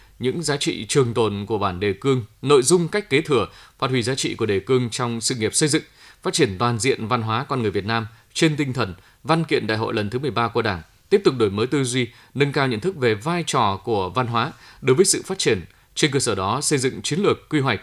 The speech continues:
kế hoạch và các đề án phát triển đảm bảo tính tổng thể, đồng bộ và toàn diện trên tất cả các lĩnh vực chính trị,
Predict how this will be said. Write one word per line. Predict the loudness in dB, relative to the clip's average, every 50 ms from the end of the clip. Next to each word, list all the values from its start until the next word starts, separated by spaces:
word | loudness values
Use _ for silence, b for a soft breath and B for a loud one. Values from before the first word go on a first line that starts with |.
| b b b b b b b
kế | -2 0
hoạch | 0 0 -2 -2 -4
và | -10 -4 0 0 0 0 0
các | -2 -4 0
đề | 0 0
án | 0 0 -2 -4 -4
phát | -6 -4
triển | 0 0 0 0 0 B B B B B B
đảm | -4 -2 0
bảo | 0 -2 -2
tính | -2 -4 -4 -4 0
tổng | 0 0 0 0
thể, | -2 -4 -6 -6 -8 b b b b
đồng | 0 0 2 2
bộ | 2 0 0 -2 -6
và | -10 -6 -6 -6
toàn | -2 -2 -2 -2 -2
diện | -2 -4 -4 -4 -4
trên | -6 -8 -6 -6
tất | -6 -4
cả | -2 -2 -2 -2 -6 -10
các | -10 -6 -4
lĩnh | -4 -4 0
vực | 0 -2 -2 -2
chính | -4 -6 -4
trị, | 0 0 0 -2